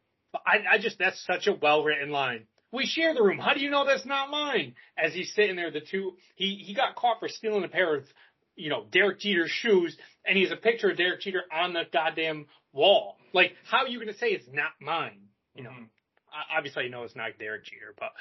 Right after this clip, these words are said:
Speaker 1: just to give context to who that
Speaker 2: But yeah, he
Speaker 1: character
Speaker 2: wasn't
Speaker 1: is.
Speaker 2: an overrated slapper. He wasn't even the best defender in his own infield.
Speaker 1: Shout out Joe Tonin. Um, I don't wanna sing the whole thing, but the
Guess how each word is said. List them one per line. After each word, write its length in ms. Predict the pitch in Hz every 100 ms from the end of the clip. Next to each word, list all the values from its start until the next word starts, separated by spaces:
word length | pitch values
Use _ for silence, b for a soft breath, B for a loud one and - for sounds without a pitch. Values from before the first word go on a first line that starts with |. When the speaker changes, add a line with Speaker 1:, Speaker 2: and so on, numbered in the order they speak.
| B B
Speaker 1:
just 160 | 147 139
to 60 |
give 180 | 139 139
context 340 | 127 120 123 -
to 60 |
who 140 | 113 123
that 100 | 110
Speaker 2:
But 60 | 156
yeah, 60 | 127
he 60 | 135
Speaker 1:
character 40 |
Speaker 2:
wasn't 200 | 143 135
Speaker 1:
is. 60 | 120
Speaker 2:
an 40 |
overrated 460 | 113 107 107 104 101
slapper. 440 | - 104 101 98
He 80 | 95
wasn't 260 | 98 98 95
even 120 | 92
the 60 | 92
best 240 | 98 -
defender 320 | - 98 95
in 80 | 90
his 100 | 92
own 140 | 92
infield. 320 | 90 90 87 90 _ _
Speaker 1:
Shout 200 | - 113
out 140 | 101
Joe 140 | 101 101
Tonin. 340 | 104 101 101 - B B B B B B _
Um, 380 | 139 135 123 127 _
I 100 | 160
don't 180 | 196 190
wanna 180 | 180 156
sing 240 | - 185
the 100 | 190
whole 200 | 156 170
thing, 260 | 180 175 156
but 240 | 135
the 60 | 131